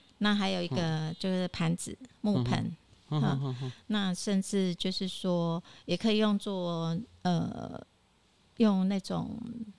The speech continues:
Speaker 1: 组合式的方式。
Speaker 2: 嗯，哼，哼，哼。
Speaker 1: 对。嗯，然后就是大部分都是用在于吊饰。
Speaker 2: 嗯，哼，哼，哼。
Speaker 1: 嘿，因为它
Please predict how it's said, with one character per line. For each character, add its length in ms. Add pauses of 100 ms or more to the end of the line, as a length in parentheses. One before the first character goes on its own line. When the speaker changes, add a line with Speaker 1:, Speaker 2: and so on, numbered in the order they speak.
(840)
Speaker 1:
组 160
合 120
式 220
的 140
方 240
式。 280 (100)
Speaker 2:
嗯， 180
哼， 20
哼， 60
哼。 60
Speaker 1:
对。 220 (480)
嗯， 280
然 120
后 240
就 160
是 460
大 140
部 120
分 220
都 160
是 160
用 220
在 280
于 320
吊 200
饰。 340 (220)
Speaker 2:
嗯， 180
哼， 200
哼， 140
哼。 100
Speaker 1:
嘿， 40
因 140
为 40
它 360